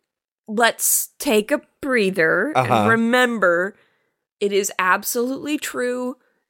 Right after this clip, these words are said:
Speaker 1: that things, a lot of things go up. Um,
Speaker 2: Yeah, yeah, yeah.
Speaker 1: medical
Speaker 2: You know, that's not
Speaker 1: incidents
Speaker 2: my
Speaker 1: go
Speaker 2: point.
Speaker 1: up,
Speaker 2: They're, that's not
Speaker 1: crime
Speaker 2: my
Speaker 1: goes
Speaker 2: point.
Speaker 1: up.
Speaker 2: They say that, and I understand that.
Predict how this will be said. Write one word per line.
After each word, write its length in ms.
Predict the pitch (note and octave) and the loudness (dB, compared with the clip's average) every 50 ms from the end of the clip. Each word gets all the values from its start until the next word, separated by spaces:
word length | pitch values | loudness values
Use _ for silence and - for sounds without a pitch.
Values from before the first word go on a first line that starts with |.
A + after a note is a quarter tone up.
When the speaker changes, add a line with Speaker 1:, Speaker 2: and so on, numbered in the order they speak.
| _ | _
Speaker 1:
that 260 | - G#3+ F#3+ F3 - - | -2 0 2 2 0 -2
things, 640 | - - A3 G3+ G3 G3+ G#3 G#3 G#3 G#3+ G#3 - - _ - | -4 0 0 0 2 0 -2 -2 -2 -4 -6 -8 -10 _ -6
a 80 | A3 | -6
lot 280 | G3 G3 G3+ G3 G3 G3+ | -4 0 2 4 4 2
of 80 | G#3+ G#3+ | 2 -2
things 360 | - G#3+ G3 G3 F#3+ F#3 - | -4 -4 -4 -2 -4 -4 -6
go 300 | - - F#3 F#3 F3+ - - | -6 -4 -4 -4 -4 -2 -4
up. 260 | F#3+ - - - - - _ _ _ _ _ _ _ | -4 -4 -4 -10 -16 -20 _ _ _ _ _ _ _
Um, 260 | - G3+ E3+ D#3 D3+ | -4 -2 -2 0 2
Speaker 2:
Yeah, 80 | F3+ G#3 | 2 2
yeah, 100 | A3+ A3+ | 2 2
yeah. 220 | A#3+ A#3 A#3 A3 | 2 2 2 2
Speaker 1:
medical 300 | G3+ G3+ G#3 A3 A#3 G3 | 2 2 2 2 2 4
Speaker 2:
You 60 | A3+ C#4+ | 4 4
know, 80 | C#4 | 2
that's 300 | C#4 C4+ C4+ D4 C#4 - | 2 2 0 0 0 2
not 100 | B3 A#3+ | 2 2
Speaker 1:
incidents 160 | A#3 A3 C4+ | 2 2 2
Speaker 2:
my 80 | B3+ C4 | 2 2
Speaker 1:
go 60 | A#3 | 2
Speaker 2:
point. 60 | A#3+ A#3+ A#3 | 2 2 2
Speaker 1:
up, 300 | A#3 A3+ - - - - | 2 0 0 -4 -4 -2
Speaker 2:
They're, 120 | G#3 A3 | -2 0
that's 220 | F3+ F#3+ G#3 A3+ | 2 0 2 2
not 100 | A#3 A#3+ | 2 2
Speaker 1:
crime 0 | A#3+ | 2
Speaker 2:
my 60 | A#3+ | 2
Speaker 1:
goes 100 | A3 A3+ | 2 2
Speaker 2:
point. 140 | A#3+ G#3 G3+ | 0 -2 -2
Speaker 1:
up. 260 | A3+ A3 A3 A3 - _ | -4 -6 -6 -8 -8 _
Speaker 2:
They 120 | D3+ F3+ F3+ | -2 0 0
say 360 | - - - B3 C4 D#4 D#4+ | 0 0 2 2 2 2 2
that, 420 | B3+ G#3 D#3 C#3 D#3 G3 - _ _ _ _ | 2 2 4 4 2 2 0 _ _ _ _
and 120 | - F#3 F#3+ | 0 2 2
I 140 | F#3+ F#3+ G3+ | 4 4 2
understand 680 | G3+ G#3+ G3+ F#3+ - - - G#3 G3 G3 F#3+ F3 C3+ | 2 2 2 0 -2 -2 -2 0 0 2 0 0 0
that. 380 | A#2 - F2+ C#2+ - - - | -2 -2 -2 -2 -4 -10 -20